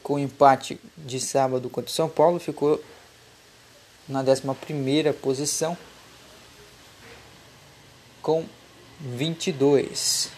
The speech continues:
A equipe do Grêmio, décimo primeiro. Décimo segundo vem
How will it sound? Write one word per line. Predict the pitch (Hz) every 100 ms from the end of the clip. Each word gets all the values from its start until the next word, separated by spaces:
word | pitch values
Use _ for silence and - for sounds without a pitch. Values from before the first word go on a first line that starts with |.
| - -
A | -
equipe | 131 - 135 -
do | 143
Grêmio, | 147 120 120 117 - - - - - - -
décimo | 127 127 131 143
primeiro. | 135 147 127 117 113 - - - - - - - - - - - - - - - -
Décimo | 139 165 160 160
segundo | 160 - 139 135 147 131 127
vem | 113 131 131 123 -